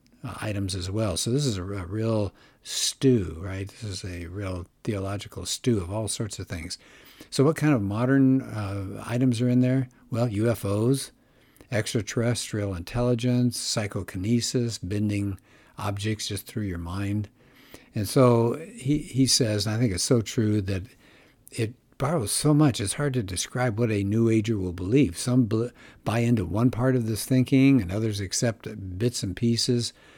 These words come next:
So it says it's really hard to nail it down. That's why it's so important, if you meet somebody who talks New Age, we need to ask them, "So what is it that you actually believe?" Because it'd be unfair to, to put them into all these categories. They may not believe all of that.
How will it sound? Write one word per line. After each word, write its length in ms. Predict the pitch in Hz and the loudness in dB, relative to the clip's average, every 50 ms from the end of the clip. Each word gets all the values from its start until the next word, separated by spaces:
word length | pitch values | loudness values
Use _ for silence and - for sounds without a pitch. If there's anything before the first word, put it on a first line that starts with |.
| - _ | -16 _
So 540 | - - - 127 120 117 113 110 107 113 117 | 0 4 6 6 6 6 4 2 2 0 -2
it 140 | 117 110 104 | -4 -2 -2
says 240 | - - 151 127 | 0 0 0 0
it's 180 | 107 95 - - | 0 -4 -4 -2
really 160 | 147 131 117 | -2 0 0
hard 240 | 107 113 123 113 95 | 0 -2 -2 -2 -4
to 180 | 98 92 92 - - - - - - - | -4 -6 -6 -10 -14 -20 -20 -20 -10 -6
nail 220 | 113 110 113 113 | -4 -2 -2 -2
it 120 | 98 85 87 | -4 -4 -4
down. 160 | 113 120 117 | -2 -2 0
That's 200 | 107 123 143 - | 0 -2 -2 -2
why 80 | 127 90 | -2 -2
it's 120 | 82 - | -2 -4
so 160 | - - 143 | -2 2 2
important, 440 | 135 117 - 143 143 131 101 92 92 | 2 2 2 2 2 2 2 -2 -4
if 100 | - - | -6 -6
you 80 | 101 95 | -2 0
meet 160 | 117 147 143 | 0 0 0
somebody 380 | - - 147 113 95 98 101 | 0 0 -2 -2 0 -2 -2
who 240 | 95 104 101 98 95 - _ - - - - _ _ - | -2 -2 -4 -4 -6 -10 _ -20 -20 -20 -20 _ _ -8
talks 380 | - 143 135 117 - - - | -4 -2 -2 -2 -4 -2 0
New 180 | 120 110 107 101 | 0 0 2 4
Age, 480 | 113 127 123 101 98 101 101 - - - - - - - _ - _ _ | 4 4 4 4 2 0 -4 -8 -10 -14 -18 -20 -20 -20 _ -20 _ _
we 140 | - 120 131 | 2 4 4
need 160 | 156 165 135 | 6 6 4
to 60 | 113 | 2
ask 280 | 113 113 127 127 - - | 0 -2 -2 -2 -2 -2
them, 180 | 107 87 87 92 | -4 -4 -6 -8
"So 240 | - - 123 104 | -6 -2 -2 -2
what 240 | 104 110 110 120 127 | -2 -2 0 2 2
is 240 | 123 123 113 101 98 | 2 2 2 -2 -4
it 20 | |
that 200 | 98 95 92 - | -6 -6 -6 -6
you 80 | - 98 | -6 -6
actually 340 | 92 92 95 - - - 90 | -4 -6 -6 -6 -8 -8 -8
believe?" 440 | 87 90 90 90 90 92 87 85 87 | -8 -8 -8 -6 -6 -6 -6 -8 -8
Because 320 | 92 87 - 107 98 95 | -10 -10 -8 -8 -6 -6
it'd 200 | 95 92 87 87 | -6 -6 -6 -4
be 140 | 98 95 98 | -4 -4 -2
unfair 420 | 104 101 92 - - 113 101 101 | -2 -4 -4 -4 -4 -4 -4 -4
to, 180 | 92 90 87 - - - - - - - - _ _ _ _ _ | -4 -6 -10 -12 -14 -20 -20 -20 -20 -20 -20 _ _ _ _ _
to 100 | - 104 | -10 -10
put 220 | 92 - 127 123 - | -2 0 0 0 0
them 100 | 104 101 | -2 -2
into 240 | 101 95 85 85 - - | -2 -2 -4 -6 -6 -4
all 200 | 107 117 117 110 | -2 0 0 0
these 220 | 95 90 87 - | 0 -2 -4 -6
categories. 600 | - - 113 101 101 107 98 - 85 90 90 101 | -8 -6 -6 -4 -4 -4 -6 -6 -8 -8 -6 -2
They 80 | 120 123 | 0 0
may 120 | 120 120 | 2 2
not 220 | 120 120 110 90 | 0 -2 -4 -6
believe 320 | 92 98 101 107 113 110 98 | -6 -4 -2 -2 -2 -2 -4
all 180 | 82 80 80 | -6 -8 -10
of 120 | 80 80 87 | -10 -10 -10
that. 240 | 87 87 92 - | -10 -10 -10 -12